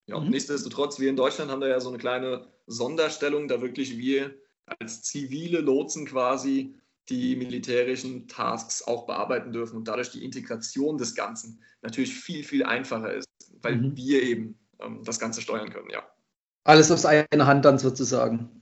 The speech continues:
Speaker 1: Genau, Hand in Hand und
Speaker 2: Ja.
Speaker 1: es werden nicht irgendwelche großen Lufträume geblockt für den Fall,
Speaker 2: Mhm.
Speaker 1: dass vielleicht das Militär jetzt auftreten könnte, sondern es geht einfach viel, viel flüssiger ineinander über und man kann diesen ja doch begrenzten Luftraum, den man gerade hier in Mitteleuropa in Deutschland hat,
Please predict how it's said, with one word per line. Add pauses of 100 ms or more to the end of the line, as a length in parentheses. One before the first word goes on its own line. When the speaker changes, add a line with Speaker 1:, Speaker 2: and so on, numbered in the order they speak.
(140)
Speaker 1:
Genau,
Hand
in
Hand
und
Speaker 2:
Ja.
Speaker 1:
es
werden
nicht
irgendwelche
großen
Lufträume (340)
geblockt
für
den
Fall,
Speaker 2:
Mhm.
Speaker 1:
dass
vielleicht
das
Militär
jetzt
auftreten
könnte, (160)
sondern
es
geht
einfach
viel,
viel
flüssiger
ineinander
über
und
man
kann (340)
diesen
ja
doch
begrenzten
Luftraum,
den
man
gerade
hier
in
Mitteleuropa
in
Deutschland
hat,